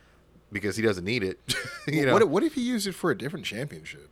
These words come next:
Speaker 2: Did it have, does it
Speaker 1: I
Speaker 2: have
Speaker 1: always wonder that too. Like, what if he does it for
Speaker 2: 'Cause
Speaker 1: like
Speaker 2: if
Speaker 1: the
Speaker 2: he's, 'cause
Speaker 1: I C
Speaker 2: if he's,
Speaker 1: strap?
Speaker 2: yeah, I was gonna
Speaker 1: or
Speaker 2: say, 'cause if he's teasing the N X T strap, he's obviously can pivot.
Speaker 1: Yeah, but maybe it's just world titles.
Speaker 2: Well, maybe he wants a twenty-four seven championship. <laughs> Let him dream.
Speaker 1: Yeah.
Speaker 2: Uh, but yeah, the, these are the matches.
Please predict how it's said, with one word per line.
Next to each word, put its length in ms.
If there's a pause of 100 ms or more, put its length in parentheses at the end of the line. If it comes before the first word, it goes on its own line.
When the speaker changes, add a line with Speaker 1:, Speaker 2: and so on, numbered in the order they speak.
(100)
Speaker 2:
Did 120
it 40
have, 200
does 120
it 20
Speaker 1:
I 60
Speaker 2:
have 100
Speaker 1:
always 220
wonder 240
that 220
too. 180
Like, 160
what 200
if 140
he 120
does 280
it 40
for 60
Speaker 2:
'Cause 120
Speaker 1:
like 60
Speaker 2:
if 180
Speaker 1:
the 120
Speaker 2:
he's, 100
'cause 80
Speaker 1:
I 0
C 80
Speaker 2:
if 80
he's, 100
Speaker 1:
strap? 300
Speaker 2:
yeah, 80
I 20
was 80
gonna 60
Speaker 1:
or 20
Speaker 2:
say, 140
'cause 160
if 100
he's 140
teasing 320
the 100
N 80
X 160
T 100
strap, 300
he's 140
obviously 340
can 320 (400)
pivot. 480 (300)
Speaker 1:
Yeah, 260
but 140
maybe 220
it's 100
just 160
world 320
titles. 640
Speaker 2:
Well, 80
maybe 200
he 60
wants 240
a 60
twenty-four 340
seven 300
championship. 560 (360)
<laughs> 60 (800)
Let 160
him 140
dream. 340 (160)
Speaker 1:
Yeah. 280
Speaker 2:
Uh, 180
but 100
yeah, 160
the, 160
these 200
are 40
the 60
matches. 440